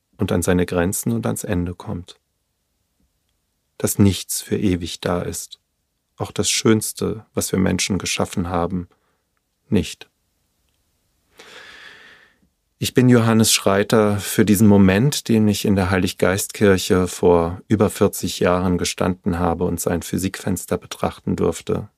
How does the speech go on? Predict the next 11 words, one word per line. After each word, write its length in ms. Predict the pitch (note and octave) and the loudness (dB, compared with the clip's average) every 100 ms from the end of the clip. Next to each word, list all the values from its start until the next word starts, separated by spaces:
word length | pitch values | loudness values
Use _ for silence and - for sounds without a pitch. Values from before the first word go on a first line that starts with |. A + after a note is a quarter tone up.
| _ | _
so 180 | - G#2+ | -2 -2
dankbar. 640 | G2 F2+ F2 - F#2 G2 _ _ _ _ - - - - - | 0 -6 -8 -14 -14 -18 _ _ _ _ -20 -20 -20 -16 0
Weil 120 | G#2+ | 0
ich 140 | G#2+ | 0
finde, 420 | - C3 C3 C3 B2+ | 2 2 4 2 2
dass 260 | A2 - | -2 -2
er 320 | C#3 G#2+ G#2 | 2 4 4
in 140 | - G#2 | 2 0
einer 520 | G#2 G2 F#2+ F#2 - _ _ _ _ - | 2 2 2 0 -4 _ _ _ _ -2
einmaligen 680 | G#2+ B2+ B2 A2+ G#2+ G#2+ | 0 2 0 0 -4 -8
Kraft 680 | - - G2+ F2+ - - | -10 -4 -4 -4 -10 -18